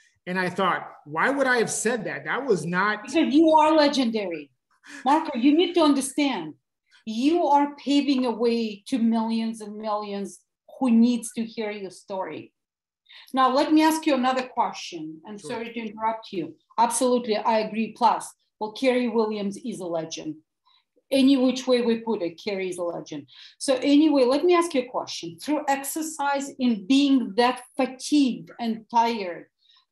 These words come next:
Speaker 2: how did you manage to fight the fatigue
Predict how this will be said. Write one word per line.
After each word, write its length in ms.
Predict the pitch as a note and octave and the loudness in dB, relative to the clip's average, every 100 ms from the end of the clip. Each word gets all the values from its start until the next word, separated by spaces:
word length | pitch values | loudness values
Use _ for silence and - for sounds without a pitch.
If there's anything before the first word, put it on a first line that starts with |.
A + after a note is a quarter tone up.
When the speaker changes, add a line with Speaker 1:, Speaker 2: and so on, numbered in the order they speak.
| - - | -20 0
Speaker 2:
how 360 | C#4+ E4 F#4+ F#4 | 4 4 4 2
did 380 | A#3 A#3 B3 A3 | 0 0 0 -2
you 440 | A3 C4 C4+ - | 0 2 2 0
manage 1040 | A3+ A#3 B3+ D4+ E4 D4+ F#3+ D#3+ - - _ _ _ _ _ _ - | 2 2 4 2 2 0 -4 -10 -16 -18 _ _ _ _ _ _ -8
to 140 | A#3 | -8
fight 600 | - - G#3+ A#3 A#3+ F#3+ | -8 0 0 0 -4 -6
the 120 | G#3+ | -6
fatigue 640 | G#3+ - A3 - A3+ F#3 | -6 -10 -10 -4 -4 -4